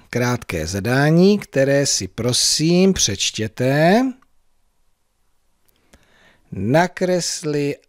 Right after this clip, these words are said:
a napiš. Tak kreslit, no,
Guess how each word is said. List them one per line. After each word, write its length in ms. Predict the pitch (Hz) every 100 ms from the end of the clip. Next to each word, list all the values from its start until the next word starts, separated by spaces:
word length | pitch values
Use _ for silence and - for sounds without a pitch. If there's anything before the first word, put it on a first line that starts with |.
| -
a 220 | 104 101
napiš. 880 | - 104 131 - 135 110 - - - _ - _ _ -
Tak 200 | 73 -
kreslit, 880 | - 131 175 - - 202 202 208 202 _ -
no, 360 | 139 135 107